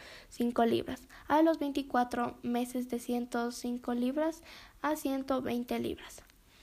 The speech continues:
Ahora les voy a dar la estatura promedio que deben tener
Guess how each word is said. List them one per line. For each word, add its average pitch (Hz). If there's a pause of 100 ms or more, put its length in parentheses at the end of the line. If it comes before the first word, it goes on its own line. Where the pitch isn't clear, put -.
(280)
Ahora 262 (320)
les 262
voy 320
a 349
dar 294
la 247 (140)
estatura 254 (840)
promedio 247
que 247
deben 233
tener 233